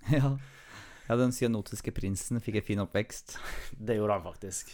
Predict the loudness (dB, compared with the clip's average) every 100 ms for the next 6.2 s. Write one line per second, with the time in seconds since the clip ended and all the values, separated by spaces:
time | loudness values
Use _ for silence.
0 | -2 2 4 6 6 6 6 4 4 6
1 | 6 6 2 0 -2 -4 -4 -12 -10 -2
2 | 2 4 2 0 -6 0 2 4 4 2
3 | 2 2 2 0 0 -2 0 -4 -10 -14
4 | -8 -2 4 8 8 8 8 6 4 2
5 | 2 0 -2 -10 -20 -20 -2 2 2 4
6 | 4 4